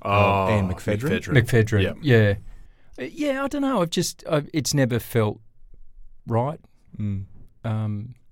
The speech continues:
Speaker 3: yeah, not, not any sort of moral objection. Certainly nothing to hide.
Speaker 2: Ian McPhedran also wrote Soldiers Without Borders, which
Speaker 3: Ah,
Speaker 2: I was
Speaker 3: ah,
Speaker 2: interviewed
Speaker 3: Timmy.
Speaker 2: for.
Speaker 3: Yeah,
Speaker 2: There's
Speaker 3: yeah.
Speaker 2: a chapter on me, and I thought actually,
Speaker 1: Oh, no, I remember seeing a
Speaker 2: um,
Speaker 1: photo. There was a photo of you too.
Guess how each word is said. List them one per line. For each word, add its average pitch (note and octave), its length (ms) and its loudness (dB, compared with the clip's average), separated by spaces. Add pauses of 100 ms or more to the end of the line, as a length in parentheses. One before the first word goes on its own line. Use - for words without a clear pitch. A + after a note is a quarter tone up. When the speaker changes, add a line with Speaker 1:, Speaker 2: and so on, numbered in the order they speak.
(400)
Speaker 3:
yeah, D3 180 8
not, D3 240 6
not B2+ 300 4
any G2 280 0 (100)
sort - 180 -8
of E2 80 -6
moral G#2 440 -4
objection. A2+ 640 -10 (220)
Certainly G#2+ 340 -8
nothing G2+ 260 -8
to G2 100 -8
hide. B2 480 -10 (180)
Speaker 2:
Ian D#3+ 200 2
McPhedran G#2 420 0
also G#2 300 0
wrote F#2+ 360 0
Soldiers F#2+ 540 0
Without F2+ 380 -2
Borders, C3+ 400 -2
which - 400 -8 (440)
Speaker 3:
Ah, - 120 -6
Speaker 2:
I F2+ 160 0
was F#2+ 320 4
Speaker 3:
ah, G2+ 40 4
Speaker 2:
interviewed F#2 380 0
Speaker 3:
Timmy. - 40 -4
Speaker 2:
for. G2+ 160 0
Speaker 3:
Yeah, A#2+ 80 6
Speaker 2:
There's G#2 240 2
Speaker 3:
yeah. - 40 -2
Speaker 2:
a - 40 -6
chapter - 360 -6
on F2+ 120 -4
me, F#2+ 140 -2
and G#2+ 80 2
I B2 80 4
thought G#2+ 320 4
actually, - 400 -2
Speaker 1:
Oh, D2+ 40 0
no, C#3 140 -2
I - 40 -2
remember C#3 200 -2
seeing F#2 180 -2
a F2+ 40 0
Speaker 2:
um, F2+ 60 -2
Speaker 1:
photo. B2 260 0
There G#2+ 120 -2
was G2 100 -6
a F2 40 -14
photo A#2+ 240 -2
of E2+ 120 -4
you D#2+ 80 -12
too. G2 300 -6